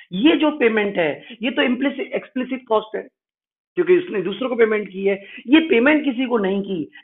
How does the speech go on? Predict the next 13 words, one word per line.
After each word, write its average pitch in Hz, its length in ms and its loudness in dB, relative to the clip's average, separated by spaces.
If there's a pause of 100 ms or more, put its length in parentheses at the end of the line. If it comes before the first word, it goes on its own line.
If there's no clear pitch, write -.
लेकिन - 320 -8
इतना 294 280 0
पैसा 226 340 0
उसको 220 300 -2
minimum 208 420 -2
उसको - 340 -12
अपने - 380 -4
काम 233 200 -4
करने 202 260 -2
के 185 80 -2
बदले 175 260 -2
मिलना 156 260 -2
चाहिए। 143 360 -4